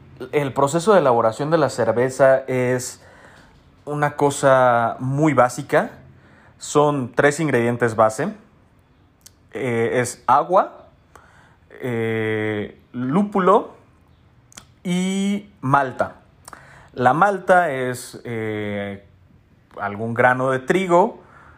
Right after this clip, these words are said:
eh, puede ser cebada, puede ser, como ya les decía, el trigo, con un proceso que se llama proceso de maltado. Esto es, lo ponen a germinar en agua y lo sacan y lo secan,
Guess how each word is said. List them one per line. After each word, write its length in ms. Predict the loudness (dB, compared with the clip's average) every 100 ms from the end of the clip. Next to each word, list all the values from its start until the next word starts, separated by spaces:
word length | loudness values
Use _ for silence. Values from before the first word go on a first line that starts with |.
| _ -18
eh, 340 | -12 -10 -10 -2
puede 220 | 0 0
ser 200 | -2 -8
cebada, 520 | -4 2 2 2 -2
puede 160 | -6 -4
ser, 200 | -4 -6
como 200 | -8 -6
ya 100 | -6
les 140 | -6
decía, 320 | -8 -4 -6 -4
el 320 | -8 -6 -4
trigo, 540 | -4 -2 0 0 -2 -16 -20 -20 -20 -2
con 260 | 0 2 0
un 100 | 0
proceso 440 | 0 0 -2 -4
que 60 | -2
se 100 | -2
llama 200 | -2 -4
proceso 360 | -6 -6 -2
de 80 | 0
maltado. 600 | 2 0 2 0 0 -8 -14 -20 -20 -8
Esto 360 | -6 -2 4 6
es, 360 | 4 -2 -12
lo 320 | -4 0 0 0
ponen 280 | 0 2
a 40 | 0
germinar 520 | 0 -4 -2 0 2
en 140 | 2 0
agua 400 | 2 2 0 -4
y 80 | -6
lo 180 | -4 0
sacan 520 | 0 0 -2 -4 -6
y 200 | -12 -10
lo 340 | -2 0 0
secan, 640 | -2 -8 -8 -2 -4 -4